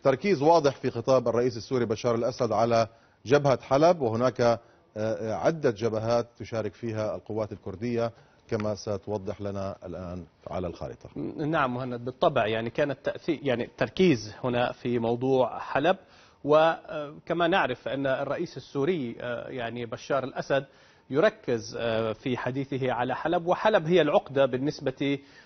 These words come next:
Speaker 2: له، آه، مع تركيا والتي يعتبرها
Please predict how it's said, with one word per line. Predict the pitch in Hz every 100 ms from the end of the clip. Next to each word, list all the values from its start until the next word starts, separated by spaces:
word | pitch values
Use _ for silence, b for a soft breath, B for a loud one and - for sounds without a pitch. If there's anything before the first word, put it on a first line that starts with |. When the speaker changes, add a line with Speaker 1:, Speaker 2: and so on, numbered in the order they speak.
| B
Speaker 2:
له، | 131 135 143 139 139 135 -
آه، | 139 123 120
مع | 131 160 160 147
تركيا | - 135 - 156 143 135 139 135
والتي | 147 131 135 135 135 - 131 127
يعتبرها | 131 120 135 135 127 131